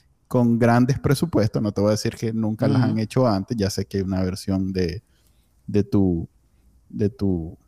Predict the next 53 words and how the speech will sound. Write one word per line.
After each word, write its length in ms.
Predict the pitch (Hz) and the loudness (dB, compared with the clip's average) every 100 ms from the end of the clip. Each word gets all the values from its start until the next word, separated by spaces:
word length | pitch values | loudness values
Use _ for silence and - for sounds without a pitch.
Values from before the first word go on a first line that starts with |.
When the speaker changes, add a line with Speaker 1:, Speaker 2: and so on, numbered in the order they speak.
| _ _ - | _ _ -8
Speaker 2:
De 100 | 113 | -4
mi 60 | 117 | -2
Speaker 1:
¿cómo 100 | 101 | 0
Speaker 2:
tío 140 | - 113 | 2 2
Speaker 1:
le 180 | 147 139 | 2 2
Speaker 2:
David. 180 | 110 95 - _ - | 0 -6 -12 _ -6
Speaker 1:
De 260 | 127 113 | 0 0
tu, 200 | 107 107 | 2 0
sí, 240 | 98 107 92 | 0 0 0
de 160 | 92 92 | 0 -4
tu, 360 | 92 90 123 - _ _ _ - | -6 -8 -8 -12 _ _ _ -6
Speaker 2:
De 60 | |
Speaker 1:
de 140 | 110 107 | 0 0
Speaker 2:
David 140 | 104 | 0
Speaker 1:
tu, 60 | 104 | 2
Speaker 2:
Lynch. 260 | 139 123 95 | 2 2 -2
Speaker 1:
eh, 800 | - - - _ _ - - - | -6 -12 -20 _ _ -18 -18 -4
ajá, 240 | 127 113 104 | 0 2 0
correcto. 520 | - 82 82 - 90 90 92 | -2 -4 -6 -6 -6 -4 -4
Speaker 2:
Que 80 | 160 | 0
fue 120 | 185 | 2
un 60 | 196 | 2
Speaker 1:
De, 40 | |
Speaker 2:
fracaso, 760 | 208 185 151 135 156 214 208 - | 2 0 2 0 0 -6 -6 -8
pues, 180 | 151 151 | -6 -4
pero, 260 | 175 123 185 | -4 0 0
Speaker 1:
ah, 100 | 196 | 0
Speaker 2:
pero, 400 | 117 110 104 104 - | 0 -4 -4 -6 0
pero 120 | 190 | 2
Speaker 1:
correcto, 320 | 147 131 - | 4 4 4
Speaker 2:
fue. 80 | 147 | 0
Speaker 1:
que 120 | 123 | 0
fue 120 | 113 117 | -2 0
un 60 | |
fracaso, 480 | 143 127 127 123 156 | 0 2 0 0 0
pero 160 | 127 107 | 0 -2
tal 140 | 110 | -2
vez 120 | 104 117 | 0 0
no 80 | 113 | 0
era 100 | 123 | 0
el 80 | 123 | 2
momento 520 | 131 110 101 113 143 | 2 2 -2 -4 -2
porque 240 | 123 107 | -4 -4
todavía 340 | 98 101 95 101 | -2 0 0 0
Speaker 2:
Ujú. 80 | 113 | 0
Speaker 1:
no 60 | |
habían 320 | 117 117 117 | 0 0 0
pasado 380 | 117 117 - 104 | 0 -2 0 0
las 140 | 110 - | 0 -2
cincuenta 460 | 110 104 101 120 | -2 -2 -2 -2
películas 520 | - 101 98 101 98 107 | -2 -4 -4 -4 -4 -2
de 180 | 104 104 | -2 0
Marvel, 460 | 151 110 120 196 | 0 0 0 -4